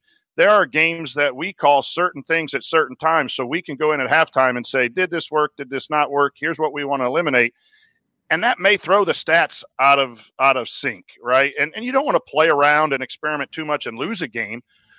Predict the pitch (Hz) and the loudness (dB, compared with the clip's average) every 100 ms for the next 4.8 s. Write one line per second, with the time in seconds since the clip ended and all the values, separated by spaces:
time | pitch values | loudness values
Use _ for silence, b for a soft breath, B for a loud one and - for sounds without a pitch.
0 | _ 175 208 226 190 131 175 220 165 151 | _ 2 2 4 2 4 2 2 2 2
1 | 147 151 156 139 156 220 160 110 113 175 | 2 2 0 0 -4 0 0 0 -4 -6
2 | 196 139 147 135 113 101 101 120 127 160 | -6 -2 0 2 0 -6 -12 -14 -12 -10
3 | 165 151 143 123 151 - 139 123 113 127 | -4 0 -2 -4 -12 -8 -6 -6 -8 -12
4 | 117 _ _ _ - 202 185 170 | -14 _ _ _ -2 4 4 2